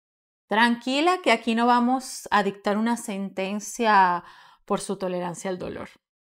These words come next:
Solo queremos saber si, por ejemplo, si le queremos dar un tratamiento con inyecciones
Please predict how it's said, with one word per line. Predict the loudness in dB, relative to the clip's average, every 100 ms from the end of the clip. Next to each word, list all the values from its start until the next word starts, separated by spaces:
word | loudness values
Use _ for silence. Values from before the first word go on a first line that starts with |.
| _ _ -20 _ _ -10
Solo | -4 -2 0
queremos | 0 0 -4
saber | -4 -2 0 2 2 0 0 -4 -12
si, | -18 -8 -4 -4 -2
por | -2
ejemplo, | -2 -6 -8 -10 -12 -14 -16 -20 -20 _
si | -18 -10 -4 -2 -2
le | -4
queremos | -2 -4 -2 -4
dar | -2 -2
un | -2
tratamiento | -2 -2 -4 -4 -6 -8 -8
con | -6
inyecciones | -6 -6 -8 -10 -8 -6 -8 -10 -16 -18